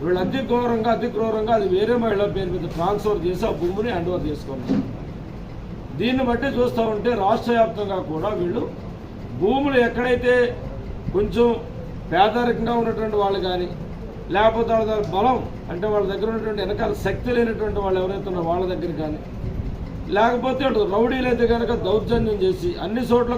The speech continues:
కూడా భూములు విపరీతంగా లాక్కొని అందరినీ కూడా భయభ్రాంతులకు గురి చేస్తున్న పరిస్థితి ఇవాళ జగన్మోహన్ రెడ్డి కానీ వాళ్ళ అనుసూయులు ఎమ్మెల్యేలు కానీ ఎంపీలు కానీ చేస్తున్న పరిస్థితి మనం చూస్తూ ఉన్నాం. ఇవాళ రాజమండ్రిలో కూడా ఇళ్ల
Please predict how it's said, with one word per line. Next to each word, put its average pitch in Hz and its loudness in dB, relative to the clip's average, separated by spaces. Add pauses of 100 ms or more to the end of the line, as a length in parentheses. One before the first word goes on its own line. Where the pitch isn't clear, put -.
కూడా 226 2
భూములు 220 2
విపరీతంగా 202 -2 (100)
లాక్కొని 175 -2 (1080)
అందరినీ 269 4
కూడా 254 2
భయభ్రాంతులకు 233 2
గురి 208 0
చేస్తున్న 190 2 (120)
పరిస్థితి 233 -2 (220)
ఇవాళ 185 0 (1300)
జగన్మోహన్ 233 4
రెడ్డి 226 4
కానీ 247 0 (920)
వాళ్ళ 180 0 (100)
అనుసూయులు 226 0
ఎమ్మెల్యేలు 226 4
కానీ 220 2 (180)
ఎంపీలు 208 0
కానీ 214 -2
చేస్తున్న 180 -2 (100)
పరిస్థితి 175 -4
మనం 175 -4
చూస్తూ 151 -6
ఉన్నాం. 131 -8 (1300)
ఇవాళ 214 0
రాజమండ్రిలో 262 2
కూడా 254 0
ఇళ్ల 247 0